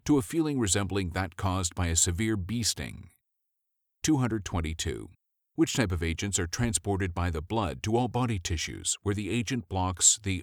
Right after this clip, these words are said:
oxidative processes, preventing tissue cells from utilizing oxygen?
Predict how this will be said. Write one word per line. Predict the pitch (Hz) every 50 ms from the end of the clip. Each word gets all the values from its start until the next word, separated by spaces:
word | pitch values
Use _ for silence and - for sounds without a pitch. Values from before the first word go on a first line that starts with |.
| -
oxidative | - 123 - - - 113 92 98 95 92 87 85 -
processes, | - 120 120 117 - - 80 65 - - - 62 64 - - _ _ _ _ _ -
preventing | - 117 101 139 139 139 135 135 127 110
tissue | - 113 95 - - 98
cells | 92 - - 98 85 82 85 -
from | - - 92 87 85
utilizing | - 101 117 117 101 87 78 82 85 85 101 110
oxygen? | 117 117 - - - - - - 53 - -